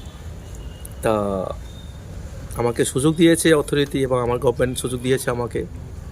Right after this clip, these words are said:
কাজ করার জন্য। তো আমি আপ্রাণ চেষ্টা করব যাতে জনসাধারণের ভালো কাজ করতে পারি এবং আমাদের রাজ্যের উন্নতি করার জন্য যদি আমি যা-, কোনো কিছু করতে, টাকা উদ্ঘাটন করার জন্য এবং জনসাধারণকে সাহায্য করার জন্য। কিন্তু ওনারা যে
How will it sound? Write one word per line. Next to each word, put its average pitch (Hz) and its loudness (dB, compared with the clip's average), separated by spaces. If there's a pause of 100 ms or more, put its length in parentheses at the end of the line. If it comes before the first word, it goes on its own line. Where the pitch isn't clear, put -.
কাজ 120 -2
করার 117 2
জন্য। 113 -2 (220)
তো 107 -2
আমি 104 0 (480)
আপ্রাণ 127 4
চেষ্টা 135 2
করব 151 -2
যাতে 123 -2
জনসাধারণের 113 -4
ভালো 110 -2
কাজ 110 -4
করতে - -4
পারি 107 -2 (260)
এবং 98 -4
আমাদের 107 0
রাজ্যের 117 2
উন্নতি 113 -2
করার 107 0
জন্য 107 -2
যদি 107 -2
আমি 107 0
যা-, 104 0 (180)
কোনো 101 -2
কিছু - -6
করতে, - -8
টাকা 127 4
উদ্ঘাটন 127 2
করার 123 4
জন্য 123 0
এবং 123 4
জনসাধারণকে 117 0
সাহায্য 113 -2
করার 113 2
জন্য। 117 -2 (540)
কিন্তু 131 0
ওনারা 165 6
যে 170 4